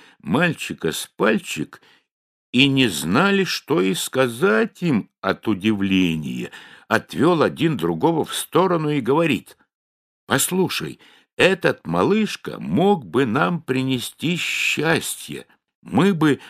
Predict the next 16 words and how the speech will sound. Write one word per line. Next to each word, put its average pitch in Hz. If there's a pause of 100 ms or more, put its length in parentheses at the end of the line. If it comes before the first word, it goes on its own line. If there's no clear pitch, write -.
(140)
показывали 156
его 127
в 117
большом 107
городе 143 (400)
за -
деньги. 98 (320)
Давай-ка 165
купим 170
его". - (880)
Они 131
подошли 98
к -
крестьянину 170
и 131
говорят: 120